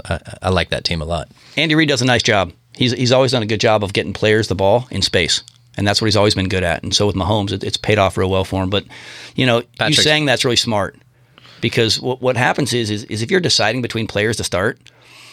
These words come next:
Speaker 2: and, and you look in, for example, the Rams-Chiefs game this week, it's gonna be sixty-three or sixty-four point total that the
Speaker 1: Yeah.
Speaker 2: N F L's put out that, that, that on the line.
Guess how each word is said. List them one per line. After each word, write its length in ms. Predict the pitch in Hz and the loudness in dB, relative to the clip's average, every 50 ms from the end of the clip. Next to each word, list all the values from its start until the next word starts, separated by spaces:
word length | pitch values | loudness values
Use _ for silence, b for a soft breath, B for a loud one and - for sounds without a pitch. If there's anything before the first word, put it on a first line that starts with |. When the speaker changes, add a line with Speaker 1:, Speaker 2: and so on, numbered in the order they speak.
| B B B B - | B B B B -2
Speaker 2:
and, 140 | 110 107 - | -2 -2 0
and 140 | - 117 117 | 0 0 0
you 100 | 110 104 | 2 2
look 200 | 113 135 135 - 123 | 2 2 2 2 0
in, 80 | 113 | -2
for 120 | 101 113 110 | 0 0 0
example, 320 | 104 107 113 110 - 107 | 2 2 2 2 2 0
the 80 | 101 101 | -2 0
Rams-Chiefs 580 | 98 107 107 107 110 - - - - 113 104 - | 0 0 0 0 -2 -2 -2 -2 -2 0 -2 -2
game 160 | - 92 92 | -2 -2 -4
this 120 | 90 90 - | -4 -4 -4
week, 240 | 87 80 69 - - b b b b b | -4 -6 -6 -10 -14 b b b b b
it's 100 | - - | -18 -4
gonna 200 | - 123 120 110 | -4 -2 -2 -2
be 120 | 95 - - | -4 -2 0
sixty-three 580 | - - - 143 - - 135 - - 131 131 | 0 2 2 0 0 -2 -2 -2 2 2 2
or 60 | 120 | 2
sixty-four 480 | 104 - 120 - - 104 - 113 110 104 | 2 0 0 -2 -4 -2 0 0 0 0
point 300 | - 110 110 107 104 - | 0 0 -2 -2 -2 -6
total 420 | - - 123 123 113 90 85 - - _ _ - | -4 0 0 2 2 0 -2 -6 -8 _ _ -4
that 100 | 107 - | -2 0
the 80 | 107 | 2
Speaker 1:
Yeah. 60 | 101 | 0
Speaker 2:
N 60 | 92 80 | 2 0
F 120 | 78 - | 0 0
L's 160 | 95 95 - | 0 0 0
put 160 | - - 101 | 0 0 0
out 180 | 98 95 90 95 | 2 2 0 -2
that, 100 | 104 95 | -2 -4
that, 140 | - 95 - | -4 -4 -2
that 200 | 104 98 - - | -4 -6 -4 -4
on 100 | 98 95 | -2 -2
the 80 | 87 | 0
line. 360 | 90 92 95 101 95 87 85 | 0 2 2 2 2 0 -2